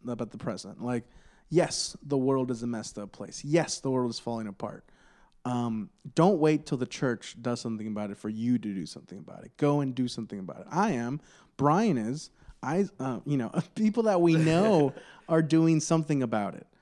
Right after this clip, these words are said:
Speaker 1: So there's no excuse for you to wait till the church okays it for you to do something about it. So
Speaker 2: But
Speaker 1: that's,
Speaker 2: at
Speaker 1: first of all, about the present.
Speaker 2: Yeah, and at,
Speaker 1: Mm-hmm.
Speaker 2: but at the same time, like,
Speaker 1: Mm-hmm.
Speaker 2: don't be, um, don't, like, self-shame yourself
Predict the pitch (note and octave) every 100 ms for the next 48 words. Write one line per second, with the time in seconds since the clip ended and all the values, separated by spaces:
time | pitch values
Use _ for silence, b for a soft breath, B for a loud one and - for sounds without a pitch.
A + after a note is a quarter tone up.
0 | b b - C#3 C#3 C#3 D#3+ E3+ - -
1 | C3+ - B2 B2 G3 E3 A2+ A2 - b
2 | b b - C#3 A#2+ D3+ E3 - - E3+
3 | D3 - D3+ C#3+ C3+ F3+ F3 C3 C3 -
4 | C3 A2+ A#2 A2 G2 F#2+ D2+ E2 D#2+ -
5 | C3+ E3+ A3 E3 D#3+ C#3+ A#2+ G#2+ - -
6 | F#2+ E2 - _ - F#3 F3+ G#2 - -
7 | F3 A3+ G3 C#3+ F3 F#3 F3 D3+ - C#3+
8 | C3 - E3 D3+ G#2+ G2 - - A2 A2+
9 | G2+ F#2+ - - A#2+ D3+ D#3+ G2+ G2 A2
10 | A2 G#2+ G2 - - _ _ _ _ _
11 | _ _ _ _ _ _ _ - G#2 F#2+
12 | F2+ F2 A2 A#2 C#3 - G#2 - - -
13 | A2 G#2+ G#2+ - - G2 F#2+ F#2 - E2+
14 | F2 -